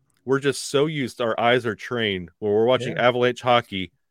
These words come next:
Speaker 1: w-, it's Nathan MacKinnon, Mikko Rantanen, Gabe Landeskog. That's all we know.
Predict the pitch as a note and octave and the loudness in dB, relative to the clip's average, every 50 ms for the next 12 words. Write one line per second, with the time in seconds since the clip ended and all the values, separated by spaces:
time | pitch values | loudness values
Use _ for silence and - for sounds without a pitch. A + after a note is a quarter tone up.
0 | _ _ _ _ _ _ _ _ _ _ _ _ _ _ - - G#2+ A2 A#2+ A#2+ | _ _ _ _ _ _ _ _ _ _ _ _ _ _ -18 -12 -6 -4 -4 -4
1 | - - A#2 A2+ - - A#2 A#2 B2 B2 - C#3+ C#3 C3 - - A#2 G#2+ G#2 G2 | -2 -2 -2 -2 -2 -2 0 0 0 0 -2 -4 -4 -4 -2 -2 -4 -2 -2 -4
2 | F#2+ G2 A2 A2+ - B2 A2+ G#2 G2 F2 G#2+ G2 F2+ F#2 G2+ A2 A2+ A2+ A2 G#2+ | -4 -4 -4 -2 -2 -4 -2 -4 -6 -6 -6 -6 -2 -2 -2 -2 0 -2 -2 -4
3 | G2 F#2+ - - G#2+ F#2+ F2+ D#2+ - G#2+ A2+ - - - G2+ G#2+ G#2 G2+ G#2 G#2 | -4 -6 -6 -4 -4 -4 -4 -2 0 -2 -2 -2 -2 -2 0 0 -2 -2 -4 -8
4 | G2+ G2 G#2+ G#2 F#2+ D#2+ D2 - | -8 -6 -4 -4 -4 -4 -6 -8